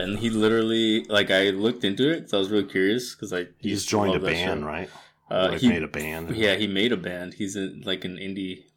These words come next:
Speaker 1: band.
Speaker 2: He's bald.
Speaker 1: And, uh, he's bald, which is the reason, actually, that he quit the show.
Speaker 2: Mm.
Speaker 1: 'Cause he started losing his hair, and he's
Speaker 2: Mm.
Speaker 1: like,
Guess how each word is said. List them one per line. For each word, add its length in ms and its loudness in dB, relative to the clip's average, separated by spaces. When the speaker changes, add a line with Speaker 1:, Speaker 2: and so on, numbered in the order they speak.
Speaker 1:
band. 300 -10
Speaker 2:
He's 140 -12
bald. 400 -4
Speaker 1:
And, 360 -6
uh, 160 -2
he's 220 -6
bald, 420 2
which 220 2
is 280 0
the 540 0
reason, 440 0
actually, 400 0
that 180 -4
he 460 -6
quit 240 -2
the 60 -10
show. 540 0
Speaker 2:
Mm. 220 -14
Speaker 1:
'Cause 160 -6
he 40 -8
started 380 0
losing 400 -4
his 140 -8
hair, 220 2
and 120 -4
he's 160 -4
Speaker 2:
Mm. 20 -6
Speaker 1:
like, 200 -4